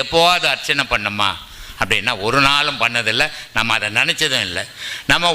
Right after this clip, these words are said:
உடலை தான் முக்கியமா நினைச்சுங்கிறோமே தவிர அந்த உடலுக்கு தேவையான உயிரை நினைச்சதே இல்லை. எப்பவுமே ஒரு பொருளா இருந்தா ஏக்கம் கிடையாது, இரு பொருளானா தான் ஏக்கம்.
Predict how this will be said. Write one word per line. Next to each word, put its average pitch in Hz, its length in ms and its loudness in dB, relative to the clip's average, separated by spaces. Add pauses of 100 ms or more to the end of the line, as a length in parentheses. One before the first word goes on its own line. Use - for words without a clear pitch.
உடலை 233 380 6
தான் 202 200 0
முக்கியமா 180 360 2 (120)
நினைச்சுங்கிறோமே 139 600 0
தவிர 151 180 4 (440)
அந்த 156 120 2 (140)
உடலுக்கு 220 340 4 (140)
தேவையான 160 420 2 (120)
உயிரை 220 360 4
நினைச்சதே 131 420 0 (100)
இல்லை. 92 160 -6 (720)
எப்பவுமே 220 320 2 (160)
ஒரு 208 220 6
பொருளா 214 340 6
இருந்தா 180 200 0 (140)
ஏக்கம் 170 300 -2
கிடையாது, 113 340 0 (560)
இரு 175 200 4
பொருளானா 180 480 4 (100)
தான் 131 220 0
ஏக்கம். - 280 -8